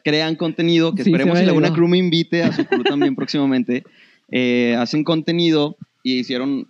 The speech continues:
Speaker 1: pues por lo de la cuarentena y todo esto, están invitando a la gente a estar desde su casa creando contenido. Hicieron un concurso que viene en dos categorías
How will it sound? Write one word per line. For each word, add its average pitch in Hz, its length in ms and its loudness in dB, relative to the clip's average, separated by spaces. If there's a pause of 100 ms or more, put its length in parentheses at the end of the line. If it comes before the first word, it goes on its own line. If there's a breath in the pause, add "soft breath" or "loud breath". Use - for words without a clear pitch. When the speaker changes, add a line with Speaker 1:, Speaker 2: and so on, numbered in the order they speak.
Speaker 1:
pues 117 120 -10
por 131 160 -12
lo 127 140 -6
de 123 120 -4
la 123 100 -6
cuarentena 160 560 -4
y 156 60 -8
todo 156 260 -4
esto, 147 220 -10
están 131 180 -4
invitando 131 380 -4
a 127 40 -6
la 127 120 -8
gente 120 480 -10 (400)
a 113 80 -14
estar 113 280 -14
desde 123 180 -12
su 135 140 -14
casa 143 300 -10
creando 139 340 -8
contenido. 160 440 -4
Hicieron 139 320 -6
un 143 60 -4
concurso 151 720 -6 (240)
que 127 80 -6
viene 131 160 0
en 143 60 0
dos 143 160 -2
categorías 131 760 -4